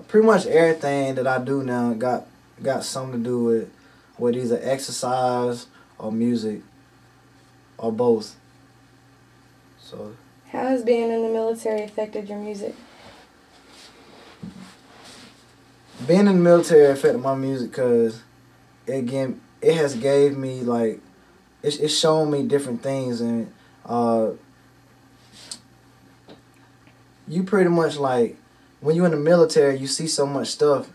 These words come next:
Speaker 1: and you see a lot of different stuff, so you're able to rap about more. You're not just sing-, uh, single-minded. Um, I'm able to see, like, um,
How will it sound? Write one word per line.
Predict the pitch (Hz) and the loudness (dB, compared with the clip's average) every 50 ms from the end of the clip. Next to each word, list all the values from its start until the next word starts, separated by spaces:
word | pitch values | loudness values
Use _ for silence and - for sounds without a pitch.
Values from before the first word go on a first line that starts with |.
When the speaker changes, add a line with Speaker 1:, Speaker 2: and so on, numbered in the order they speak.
| - | -18
Speaker 1:
and | 123 127 | -16 -14
you | 135 135 | -10 -10
see | - - 151 139 135 | -8 -6 -6 -6 -6
a | 113 - 123 | -4 -6 -4
lot | 127 135 131 127 | -2 -2 0 0
of | 120 107 | -2 -4
different | 104 131 139 139 135 123 117 | -2 -4 -4 -4 -4 -8 -10
stuff, | - - - 123 123 120 117 120 - - - - - _ - | -8 -6 -4 -2 -2 -2 -4 -6 -12 -20 -20 -20 -20 _ -12
so | - - - 123 127 123 120 120 110 - - - _ _ _ | -8 -4 -2 0 2 4 2 2 0 -2 -8 -18 _ _ _
you're | 120 131 139 | -2 0 2
able | 139 143 139 127 131 120 | 2 2 2 0 0 0
to | 127 123 120 117 | 0 2 2 2
rap | 107 117 135 135 135 135 | 2 2 2 2 2 0
about | 123 113 123 120 117 107 | -4 -2 0 0 0 0
more. | 113 120 127 131 127 123 117 110 110 - - _ _ _ _ | 0 -2 0 0 0 0 0 -2 -4 -10 -18 _ _ _ _
You're | 120 120 | -10 -6
not | 127 127 123 113 | -4 -4 -4 -4
just | 123 127 123 113 - - - _ _ _ _ | -6 -8 -8 -8 -10 -12 -18 _ _ _ _
sing-, | - - - 143 139 127 117 - - | -10 -10 -8 -6 -6 -8 -8 -10 -8
uh, | 117 120 117 113 110 107 | -6 -4 -4 -4 -4 -6
single-minded. | 107 - - 139 135 127 123 120 120 123 123 123 120 113 110 104 - - _ _ - - _ _ _ - 107 | -6 -6 -6 -6 -6 -4 -2 -2 -2 -2 -2 -2 -2 -4 -4 -6 -8 -14 _ _ -20 -20 _ _ _ -12 -8
Um, | 107 110 110 107 107 107 104 101 98 87 92 - _ _ _ _ _ _ _ _ _ _ _ _ _ _ _ _ _ _ _ _ | -6 -6 -4 -4 -4 -4 -6 -8 -10 -14 -16 -20 _ _ _ _ _ _ _ _ _ _ _ _ _ _ _ _ _ _ _ _
I'm | - 123 131 139 | -6 -4 0 2
able | 139 139 135 131 | 2 2 2 0
to | 127 127 | -2 -4
see, | - - 151 143 135 131 | -4 -4 -4 -4 -4 -4
like, | 127 123 120 117 110 104 - - _ _ _ _ _ _ - | -2 -2 -2 -2 -2 -4 -8 -16 _ _ _ _ _ _ -16
um, | - 107 107 107 107 104 104 101 101 101 95 - - | -12 -8 -8 -6 -6 -6 -6 -8 -10 -12 -14 -18 -20